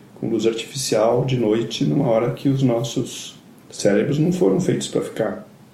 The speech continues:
trabalhando. Nós devíamos, se nós fôssemos seguir a natureza, nesta altura nós estávamos nos preparando pra dormir. Privação de sono, excesso de trabalho, estresse, eh,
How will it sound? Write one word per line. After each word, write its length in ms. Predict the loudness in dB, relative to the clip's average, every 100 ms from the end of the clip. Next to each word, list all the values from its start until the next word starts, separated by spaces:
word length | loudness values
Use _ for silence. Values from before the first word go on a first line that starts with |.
| -20 -6
trabalhando. 520 | 2 4 4 2 -2 -8 -10
Nós 420 | -8 -8 -12 -14 -10
devíamos, 560 | -6 -2 0 0 -2
se 80 | 0
nós 240 | 2 2 0
fôssemos 340 | -2 -2 -4
seguir 200 | -2 -2
a 40 |
natureza, 560 | 0 0 0 0 0 -4 -10 -20 -20 -20 -10
nesta 200 | -6 -2
altura 320 | -2 0 -2
nós 180 | 0 -2
estávamos 300 | -2 -2 0
nos 140 | -2 -2
preparando 340 | 0 0 0
pra 100 | 0
dormir. 380 | 0 2 0 -4 -16 -20 -20 -20 -20 -6
Privação 440 | 2 4 4 4 2
de 120 | 0
sono, 460 | 2 4 4 4
excesso 320 | 2 0 -2 -6
de 80 |
trabalho, 640 | -4 -2 0 0 2 0 -2
estresse, 840 | -4 -2 0 2 2 -2 -4 -10 -14 -20 -20 -20 -8
eh, 340 | 0 0 0